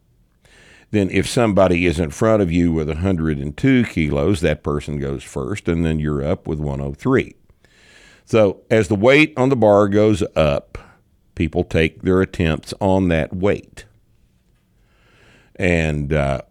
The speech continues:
it, as is quite often the case with the strongest guys in the meet,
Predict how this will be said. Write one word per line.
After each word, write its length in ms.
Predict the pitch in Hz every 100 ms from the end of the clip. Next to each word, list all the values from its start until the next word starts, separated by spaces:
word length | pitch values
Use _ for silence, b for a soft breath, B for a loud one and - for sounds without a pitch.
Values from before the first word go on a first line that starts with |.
| _ _
it, 180 | 76 - -
as 280 | 82 76
is 140 | 76 -
quite 340 | - 85 76
often 340 | 73 78 76 -
the 60 |
case 520 | - 120 110 95 -
with 180 | 82 80
the 40 | 71
strongest 540 | - 87 82 76 76
guys 380 | 82 85 80 76
in 100 | 73
the 60 | 76
meet, 500 | 120 110 110 117